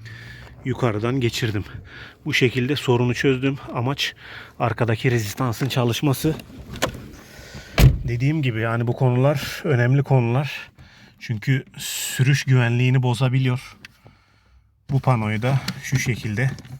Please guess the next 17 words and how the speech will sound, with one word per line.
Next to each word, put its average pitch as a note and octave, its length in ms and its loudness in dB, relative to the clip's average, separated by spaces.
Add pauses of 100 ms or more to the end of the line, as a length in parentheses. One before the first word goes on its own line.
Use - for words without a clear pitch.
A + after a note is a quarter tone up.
(880)
Şurada A2 380 -2
da A#2+ 80 0
flaşörler A#2+ 640 0
var. A2 420 -6 (1600)
Gördüğünüz A2 540 -6
gibi. A#2+ 240 -4 (1500)
Şu A2+ 200 -6
da B2+ 100 0
silecek A#2 400 -2
flaşörü G#2 500 -4
sanırım. A2+ 340 -2 (1400)
Bu C3 80 0
şekilde C3+ 340 4
hallettik. C#3 720 2
Bayağı B2 300 0
uğraştırdı C3 600 0
ama D#3 320 -2